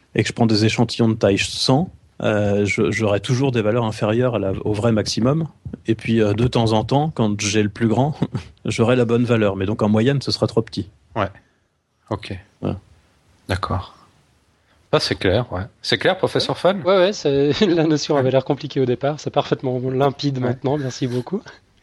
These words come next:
Speaker 2: Un autre biais, biais d'interprétation. Alors, tu me corrigeras si, si, si c'est pas exactement ce que je dis, mais ce serait l'erreur dans,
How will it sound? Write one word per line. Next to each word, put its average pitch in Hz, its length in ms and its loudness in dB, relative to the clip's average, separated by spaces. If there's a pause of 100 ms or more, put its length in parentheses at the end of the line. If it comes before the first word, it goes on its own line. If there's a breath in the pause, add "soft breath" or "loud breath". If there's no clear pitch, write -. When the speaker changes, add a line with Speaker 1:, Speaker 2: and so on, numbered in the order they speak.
Speaker 2:
Un 156 220 2
autre 214 260 2
biais, 156 720 0
biais 143 160 0
d'interprétation. 202 1200 -2
Alors, 110 160 0
tu - 120 -12
me 107 40 -10
corrigeras 127 500 0
si, 104 580 -2
si, - 460 -6
si - 180 -4
c'est - 80 -10
pas 113 100 4
exactement 107 380 2
ce - 80 -8
que 110 100 -2
je 98 120 -2
dis, 160 40 -2
mais 147 100 -2
ce - 160 0
serait - 220 0
l'erreur 151 420 0
dans, 120 380 -4